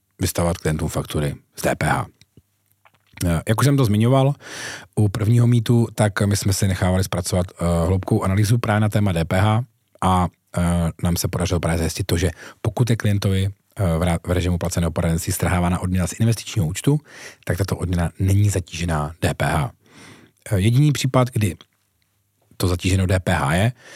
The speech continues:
tak je to, když opravdu klient poradci vystavuje fakturu jménem nás, jménem Ininvestu, ale zase my to máme vyřešené tím, že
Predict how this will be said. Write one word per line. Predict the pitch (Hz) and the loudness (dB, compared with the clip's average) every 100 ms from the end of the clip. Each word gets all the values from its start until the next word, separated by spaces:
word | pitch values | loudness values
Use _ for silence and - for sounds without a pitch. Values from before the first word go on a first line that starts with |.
| - - | -20 -4
tak | 113 | -2
je | 123 | 0
to, | 107 104 | 2 2
když | 101 95 | 2 0
opravdu | 87 92 90 | -2 -2 -2
klient | 90 - 82 85 82 - | -2 0 0 0 -2 -6
poradci | - 82 82 - | -4 -4 -2 -4
vystavuje | 76 - 80 80 | -2 -2 -2 -2
fakturu | - - 151 143 147 | -2 0 2 2 0
jménem | - 95 92 | -2 0 0
nás, | 90 104 - | 0 0 0
jménem | 98 92 87 | 0 0 2
Ininvestu, | 98 104 - 113 117 - - - _ | 2 0 0 -2 -2 -6 -16 -16 _
ale | 123 123 | 2 2
zase | 120 120 | 2 2
my | 113 | 0
to | 107 | 2
máme | 101 98 | 0 0
vyřešené | 92 87 90 85 | 0 0 0 0
tím, | - | -2
že | 80 82 | -2 -2